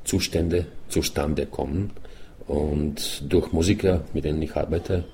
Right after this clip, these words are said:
vielleicht noch ein paar, paar, paar Dinge, die, die immer wieder passieren da in, in, in Kunstwelt überhaupt und meistens von, von privaten Sachen. Es ist so, dass ich, äh, immer,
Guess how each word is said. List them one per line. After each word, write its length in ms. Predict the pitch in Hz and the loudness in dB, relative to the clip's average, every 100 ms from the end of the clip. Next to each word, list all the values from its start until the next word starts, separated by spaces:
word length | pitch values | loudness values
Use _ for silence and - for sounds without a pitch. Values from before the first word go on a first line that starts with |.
| - - - - | -10 -10 -10 -10
vielleicht 320 | - 76 76 - | -6 -4 -4 -4
noch 160 | 76 | -2
ein 160 | 85 - | -4 -2
paar, 180 | 76 78 - - - | -4 -4 -8 -10 -2
paar, 240 | 80 78 | 0 0
paar 360 | 78 78 78 76 | -2 -2 0 -2
Dinge, 340 | 73 80 80 | -2 -2 0
die, 240 | 73 80 78 | 0 -2 0
die 400 | 78 78 78 73 92 | 0 0 -2 -2 2
immer 200 | 92 85 | 4 4
wieder 180 | 82 | 4
passieren 520 | 85 - - 78 82 80 | 2 2 2 2 2 4
da 100 | 78 | 2
in, 180 | 76 | 2
in, 420 | 76 85 85 82 76 | -2 -2 0 0 2
in 240 | 82 82 | 0 0
Kunstwelt 720 | - 92 92 - 73 - - | 2 2 2 0 0 -2 -6
überhaupt 480 | - 73 78 - - - - - - - - - | 0 0 2 -2 -4 -10 -12 -12 -14 -16 -16 -10
und 360 | - 82 82 80 - - - - - | 0 2 4 2 -2 -4 -6 -8 -6
meistens 480 | 69 73 - 90 82 | -2 0 0 0 -2
von, 240 | - 85 | 0 0
von 320 | 80 85 80 | 0 0 0
privaten 400 | - 80 69 - | 0 2 2 0
Sachen. 360 | 69 64 - - - - - | -4 -4 -6 -8 -10 -12 -2
Es 180 | 101 113 | 2 4
ist 160 | 120 | 4
so, 280 | - 107 117 - | 8 10 8 4
dass 240 | 104 101 - | -2 2 2
ich, 100 | 101 - - - - - - - - | 2 0 -8 -8 -12 -14 -14 -8 4
äh, 280 | 92 90 101 107 | 8 8 6 4
immer, 320 | 104 101 | 6 6